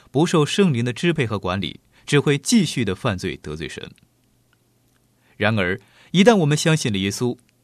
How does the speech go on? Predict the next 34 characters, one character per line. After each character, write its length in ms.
那 140
么 120
圣 280
灵 100
就 160
来 240
住 220
在 100
我 100
们 120
心 200
里。 180
我 100
们 100
可 140
以 80
过 200
一 120
个 260
让 220
圣 280
灵 140
充 240
满 180
和 160
管 300
理 80
的 100
生 160
活。 240
意 140
思 100
就 120
是， 220